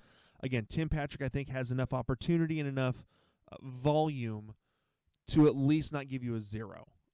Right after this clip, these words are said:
unless he gets injured, which that's random. You can't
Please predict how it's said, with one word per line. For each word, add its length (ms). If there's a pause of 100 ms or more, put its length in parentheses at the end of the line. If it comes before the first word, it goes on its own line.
(100)
unless 380
he 80
gets 240
injured, 260
which 360 (680)
that's 280
random. 440
You 200
can't 320